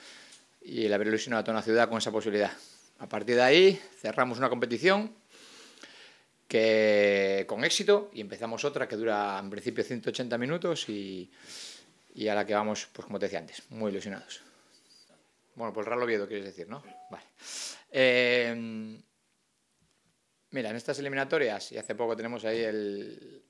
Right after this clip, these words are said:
<clears throat> el Juve Madrid, eh, a priori unas veces pienso una cosa, hay que jugarlas. Cuando están tan igualadas, mm, no puedes predecir mucho qué va a pasar, ¿eh? Puede pasar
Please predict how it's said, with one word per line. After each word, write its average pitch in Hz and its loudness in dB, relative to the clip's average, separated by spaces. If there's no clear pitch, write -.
<clears throat> 110 -16
el 107 -8
Juve 113 -4
Madrid, 117 -6
eh, 107 -6
a 104 -8
priori 143 6
unas 139 2
veces 123 -6
pienso 117 -8
una 110 -4
cosa, 139 -4
hay 120 -6
que 131 -2
jugarlas. 92 -4
Cuando 107 -10
están 127 -6
tan 135 -2
igualadas, 123 0
mm, 104 -14
no 131 -4
puedes 139 2
predecir 123 0
mucho 110 -8
qué 101 -10
va 92 -6
a - -16
pasar, - -16
¿eh? 123 -6
Puede 107 0
pasar 107 0